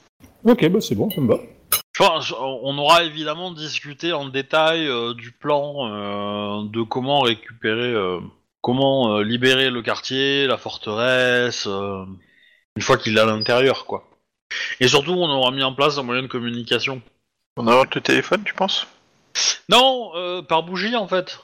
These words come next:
Speaker 2: Par bougie que tu, euh, éclaires et
Speaker 3: Hmm.
Speaker 2: tu fermes.
Speaker 3: Code Morse, quoi.
Speaker 2: C'est, ouais, c'est ça, ouais, c'est l'idée. Euh,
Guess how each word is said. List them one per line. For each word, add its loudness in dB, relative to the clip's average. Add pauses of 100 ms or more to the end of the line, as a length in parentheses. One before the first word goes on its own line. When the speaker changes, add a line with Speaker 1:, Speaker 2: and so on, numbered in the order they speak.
(160)
Speaker 2:
Par -2
bougie -4
que -4
tu, -4
euh, 4
éclaires 2
et 0
Speaker 3:
Hmm. 2
Speaker 2:
tu -10
fermes. 0 (140)
Speaker 3:
Code 2
Morse, 2
quoi. -4
Speaker 2:
C'est, -16
ouais, 4
c'est -14
ça, 0
ouais, -10
c'est -14
l'idée. -8 (680)
Euh, -6